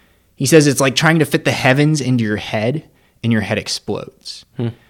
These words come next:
Speaker 1: On the contrast, he says the poet, the mystic and the poet is the solution. He says for the poet,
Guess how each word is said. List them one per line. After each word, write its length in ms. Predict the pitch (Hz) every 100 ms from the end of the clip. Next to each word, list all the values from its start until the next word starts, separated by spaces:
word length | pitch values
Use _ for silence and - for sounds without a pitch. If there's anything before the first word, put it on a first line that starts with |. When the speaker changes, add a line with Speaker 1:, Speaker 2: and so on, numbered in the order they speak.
| _ _ _ _
Speaker 1:
On 140 | - 127
the 80 | 123
contrast, 600 | - 202 233 147 113 -
he 60 |
says 200 | 117 123 107
the 80 |
poet, 560 | 104 - 196 135 151 -
the 60 | 143
mystic 420 | 156 165 - 147
and 120 | 123
the 40 | 117
poet 340 | - 151 120
is 120 | 110
the 100 | 107
solution. 540 | - 123 143 151 101 104
He 80 |
says 260 | 110 120 110
for 120 | - 110
the 80 |
poet, 640 | 101 - 254 233 147 -